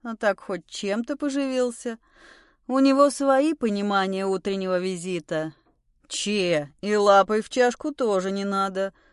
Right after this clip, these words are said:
Вовремя перемещенная вглубь стола чашка Че Гевару ничуть не смутила — Зато кусок сыра был пойман с поличным, наколот на коготь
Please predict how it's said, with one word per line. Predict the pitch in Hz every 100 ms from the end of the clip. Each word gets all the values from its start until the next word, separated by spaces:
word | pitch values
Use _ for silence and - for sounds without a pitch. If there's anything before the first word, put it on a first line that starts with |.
| _ _
Вовремя | 277 294 359 320 302 294
перемещенная | 311 311 311 302 - 269 208 196 196
вглубь | 196 226 196
стола | - 214 202 202
чашка | - 370 415 - 170
Че | - 262
Гевару | 214 233 226 208
ничуть | 208 214 226 190
не | 196
смутила — | 175 180 175 - 202 262 370 359 _ _ _ _ _
Зато | 190 233 262
кусок | 254 247 262 247
сыра | - 302 339 262
был | 208 220
пойман | - 262 262 254 233
с | -
поличным, | - 220 208 180 - - 175 165 160 _
наколот | - 294 320 349 403 311 -
на | 208 202
коготь | - 311 381 330 -